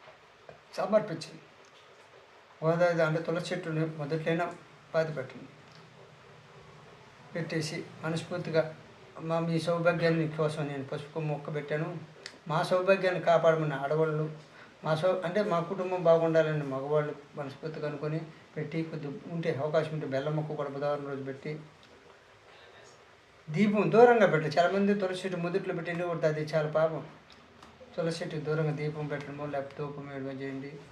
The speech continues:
ఇంట్లో ఉపయోగించే వాళ్ళు చాలామంది ఉంటారు, ఆడైనా పర్వాలేదు. వేసేసి మళ్ళీ బు-, మళ్ళీ బుధవారం ముందే సోమవారం రోజు ఆ విధంగా మళ్ళీ రోజైనా తీసి, మళ్ళీ గురువారం వద్దులే, శనివారం రోజు తీసేసి చెట్టు మొదట్లో వేసేయండి,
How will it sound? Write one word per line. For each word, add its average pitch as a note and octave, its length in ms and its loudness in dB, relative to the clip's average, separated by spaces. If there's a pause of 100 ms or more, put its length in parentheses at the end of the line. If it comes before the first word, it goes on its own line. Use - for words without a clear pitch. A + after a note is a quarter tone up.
(280)
ఇంట్లో F3+ 260 2
ఉపయోగించే F3+ 520 0
వాళ్ళు F3 200 -2
చాలామంది E3 320 2
ఉంటారు, D#3+ 240 0
ఆడైనా F3+ 340 4
పర్వాలేదు. C#3 480 -2 (400)
వేసేసి E3+ 540 -6 (520)
మళ్ళీ E3 280 0
బు-, D#3+ 260 -2 (400)
మళ్ళీ F3+ 280 -2
బుధవారం D#3+ 760 4
ముందే F3+ 360 0 (800)
సోమవారం D#3+ 380 2
రోజు D#3 180 0
ఆ D#3 60 2
విధంగా D3+ 360 -4
మళ్ళీ D#3+ 240 -2
రోజైనా D#3+ 360 2 (220)
తీసి, E3+ 360 -4 (720)
మళ్ళీ E3 200 -8
గురువారం E3+ 360 6
వద్దులే, C3+ 280 -6
శనివారం E3+ 320 2
రోజు D3+ 200 0
తీసేసి D#3 540 -6 (1200)
చెట్టు D#3 140 -4
మొదట్లో D3+ 360 0
వేసేయండి, D3 440 -6